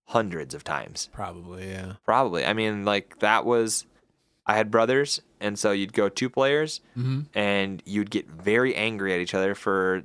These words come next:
Speaker 1: the, for team damage.
Speaker 2: Yep.
Speaker 1: But the first level,
Speaker 2: Sounds
Speaker 1: you can
Speaker 2: about
Speaker 1: kind
Speaker 2: right.
Speaker 1: of avoid it. You can kind of avoid team damage in the first level. Then you get
Speaker 2: Mm-hmm.
Speaker 1: to the second level,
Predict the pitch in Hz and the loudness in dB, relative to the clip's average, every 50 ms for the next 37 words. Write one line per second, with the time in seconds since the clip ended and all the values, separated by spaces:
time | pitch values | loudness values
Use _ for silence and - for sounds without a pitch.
0 | _ - 95 - _ _ _ _ - - 101 - - 104 101 92 92 87 87 87 | _ -10 -10 -10 _ _ _ _ -4 -4 -4 -4 -2 -4 -4 -2 -2 -2 -2 -2
1 | 90 95 - - - _ _ _ _ _ - 113 110 117 - _ _ _ _ - | -2 -4 -4 -6 -12 _ _ _ _ _ -8 -6 -6 -6 -8 _ _ _ _ -4
2 | 117 147 - - 135 127 123 127 120 110 107 107 110 113 110 95 101 95 98 135 | -2 0 2 2 2 2 4 2 2 4 4 2 2 2 0 0 2 4 4 4
3 | 160 175 170 160 139 143 131 107 87 80 87 104 107 104 117 120 131 135 135 131 | 6 6 4 4 4 4 4 4 2 0 -2 -2 -2 0 2 2 2 2 2 2
4 | 131 127 123 120 120 117 - 123 117 113 110 107 107 104 98 101 101 - - 107 | 2 2 2 2 0 -2 -2 -2 0 0 2 2 0 0 -2 -6 -6 -2 0 0
5 | 98 - 98 85 76 78 82 85 - - 95 104 107 107 107 98 104 113 104 107 | 0 0 -2 -2 -2 -4 -6 -8 -8 -6 -4 -2 0 0 -2 -2 -4 -2 0 0
6 | 110 110 110 110 107 104 104 104 104 | 0 0 0 -2 0 2 2 2 0